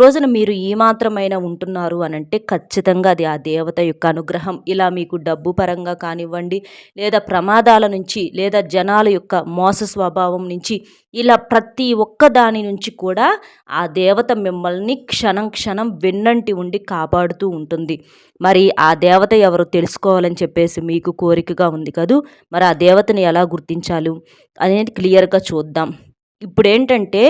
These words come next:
ప్రతి ఒక్క మనిషికి ఒక కులదైవం అనేది ఉంటుంది, కానీ ఈ రోజుల్లో ఎవరికీ కూడా వాళ్ళ కులదైవం గురించి ఏంటంటే పెద్దగా తెలి-, అంటే పట్టించుకోవటంలా. ఎందుకంటే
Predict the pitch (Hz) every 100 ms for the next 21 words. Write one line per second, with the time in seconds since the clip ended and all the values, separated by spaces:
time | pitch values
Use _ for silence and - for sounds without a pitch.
0 | 359 - _ - 208 208 226 196 196 269
1 | 254 220 214 190 196 196 185 185 185 180
2 | 185 196 180 175 160 165 185 175 156 160
3 | 156 160 - 190 175 208 233 190 180 185
4 | 196 214 190 160 147 180 214 214 185 175
5 | 202 285 - _ - - 190 196 190 208
6 | 208 240 226 202 185 180 180 180 175 175
7 | 180 233 240 196 190 277 254 180 - -
8 | 202 202 233 - _ _ 190 226 - 220
9 | - 269 254 233 190 170 170 175 165 165
10 | 180 185 208 196